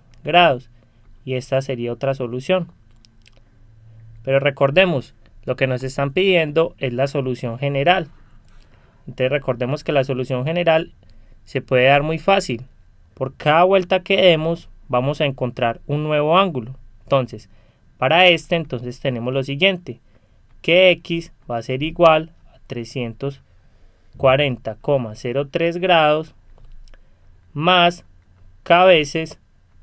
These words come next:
trescientos sesenta grados. Y recordemos, ese K es uno, dos, tres y así sucesivamente,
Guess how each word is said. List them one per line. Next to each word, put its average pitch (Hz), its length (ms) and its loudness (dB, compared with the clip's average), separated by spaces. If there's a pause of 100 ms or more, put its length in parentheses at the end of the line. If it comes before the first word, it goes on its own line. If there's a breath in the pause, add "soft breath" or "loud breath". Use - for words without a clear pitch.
trescientos 127 640 -4
sesenta 131 480 -6
grados. 165 420 2 (760 loud breath)
Y 123 60 -12
recordemos, 135 640 0
ese 160 280 -4
K 170 360 2 (560)
es 120 300 -10 (200)
uno, 160 500 -2 (280)
dos, 123 540 -4 (300)
tres 156 420 0
y 131 80 -6
así 120 220 -8
sucesivamente, 131 920 -6